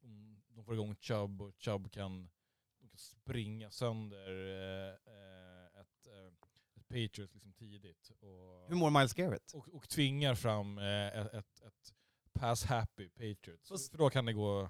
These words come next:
Speaker 3: Men jag tänker
Speaker 2: Japp.
Speaker 3: ändå så här att jag tror inte att det räcker med att Chubb har tre touchdowns i, i första halvlek. Jag tror liksom inte att, alltså, för det känns som att de har ju inte
Speaker 1: Ja,
Speaker 3: vunnit när
Speaker 1: de
Speaker 3: han har haft
Speaker 1: behöver
Speaker 3: två, eh, och, och lite liksom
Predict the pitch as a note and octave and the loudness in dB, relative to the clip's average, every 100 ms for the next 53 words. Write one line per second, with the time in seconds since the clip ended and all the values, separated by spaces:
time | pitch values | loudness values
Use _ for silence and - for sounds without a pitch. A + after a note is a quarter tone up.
0 | - G#3 G#3+ G#3 G#3+ G3+ G#3 G3+ F3+ F#3+ | 0 4 6 8 8 10 8 8 6 6
1 | D#3 E3+ D#3+ F#3+ F#3+ F3 D#3 F3+ - _ | 6 4 2 2 2 0 0 0 -2 _
2 | G#3 G3 D3+ C#3 - D#3 C#3 A2+ C#3+ - | -4 2 2 2 2 2 2 0 -4 -14
3 | - D#3+ C3+ B2+ - G3+ - - - D3 | -16 -14 -14 -14 -12 -10 -10 -14 -18 -20
4 | D3+ - D#3 C#3 C3 _ - C#3+ B2+ - | -20 -20 -14 -14 -16 _ -18 -16 -14 -16
5 | C3 - C#3 F#3 A2 - E3+ F#3+ G3+ E3+ | -16 -10 -4 -4 -6 0 0 2 0 0
6 | D3+ G3 G#3 F3+ D3 C#3+ F3+ D#3 D#3 - | -2 0 -2 2 2 2 0 4 4 2
7 | - _ F#3 F3 F#3+ F3 D#3 E3 D#3 - | -20 _ 2 6 8 8 6 2 0 -2
8 | _ _ _ - F3+ F3 G3 E3+ D#3 G#3+ | _ _ _ 0 6 10 10 8 12 12
9 | A#3+ A#3 A3+ G3+ G#3+ G3 G3+ F#3+ F#3+ F#3 | 12 12 12 12 12 12 12 12 12 12
10 | F#3 F3+ D#3+ D3 C#3+ D3+ G3 D#3 D3 D3 | 12 12 12 10 6 4 2 4 6 4
11 | - D#3 - D#3 D#3 D#3 - D3 C#3 C3 | 2 0 0 0 2 0 2 2 4 2
12 | - D3 D3+ B2+ | 0 -6 -8 -16